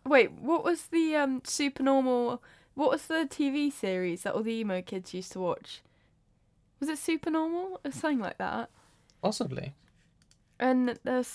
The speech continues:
Speaker 1: someone eating a rat in it or something.
Speaker 2: I can't even remember. I can't remember. I wasn't an emo
Speaker 1: Sorry.
Speaker 2: kid. I was just a
Speaker 1: Sorry.
Speaker 2: sad kid. Um, but yeah, so the idea
Speaker 1: Supernatural.
Speaker 2: of supernormal, but Supernatural, that was the one.
Speaker 1: That was
Speaker 2: That's
Speaker 1: it,
Speaker 2: the other thing
Speaker 1: yeah.
Speaker 2: I got very confused with.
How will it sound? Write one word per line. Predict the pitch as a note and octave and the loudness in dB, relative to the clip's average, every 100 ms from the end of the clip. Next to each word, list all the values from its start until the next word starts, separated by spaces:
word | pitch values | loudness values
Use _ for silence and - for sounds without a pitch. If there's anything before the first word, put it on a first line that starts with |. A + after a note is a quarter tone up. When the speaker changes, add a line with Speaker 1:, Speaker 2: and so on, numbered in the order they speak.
| - - | -14 -8
Speaker 1:
someone | - C4 B3+ A3+ | -2 0 0 -2
eating | A#3 - A3 | -4 -4 -6
a | |
rat | G#3+ A#3 A3+ | -2 -2 -2
in | F#3+ | -6
it | - - | -8 -8
or | |
something. | F#3+ - - - G3 G3 _ _ _ _ _ _ _ _ _ _ _ _ _ _ - | -8 -10 -8 -8 -8 -12 _ _ _ _ _ _ _ _ _ _ _ _ _ _ -6
Speaker 2:
I | B2+ | -4
can't | A#2 | -4
even | G2+ G#2+ | -6 -10
remember. | G2 G2+ G#2 G2 - | -8 -6 -8 -10 -6
I | A#2 | -6
can't | A2+ | -4
remember. | A2 G#2+ G#2+ G2 _ - | -4 -6 -8 -10 _ -2
I | C3 | 2
wasn't | B2+ G#2+ G#2 | 2 0 -6
an | G#2 | -2
emo | G3 | 0
Speaker 1:
Sorry. | E3 G#2 | 0 -2
Speaker 2:
kid. | G2+ - | -8 -8
I | - | 0
was | - | 6
just | A#3 | 8
a | |
Speaker 1:
Sorry. | A3+ A3+ | 6 4
Speaker 2:
sad | A#3 G#2+ G#2+ | 2 0 0
kid. | - G#2 - - - - - | -4 -10 -10 -18 -18 -2 2
Um, | B2 A#2 G#2+ - _ _ _ _ _ - - | 4 4 0 -6 _ _ _ _ _ -10 2
but | E3+ | 6
yeah, | E3+ - | 6 6
so | C#4+ D4 | 6 8
the | D#3 | 8
idea | |
Speaker 1:
Supernatural. | D#3+ F3+ F#3 | 8 8 8
Speaker 2:
of | D#3+ | 6
supernormal, | - D#3+ C#3+ C#3+ C3+ B2+ A#2+ | 4 4 4 4 4 4 2
but | - F#2 | 2 0
Supernatural, | - A#2+ G#2+ G#2+ B2+ G#2+ | 0 0 -2 -4 -6 -6
that | A2+ | -4
was | G#2 | -4
the | A2+ | -8
one. | A2+ A2+ _ | -10 -16 _
Speaker 1:
That | A#3 - | 2 4
was | |
Speaker 2:
That's | F3+ F3+ | 6 6
Speaker 1:
it, | |
Speaker 2:
the | F3+ | 6
other | D3+ C#3+ | 6 6
thing | - | 4
Speaker 1:
yeah. | G#3+ | 4
Speaker 2:
I | |
got | G#3+ | 2
very | A2 A2 | 0 -4
confused | A2 G#2 | -8 -8
with. | - | -10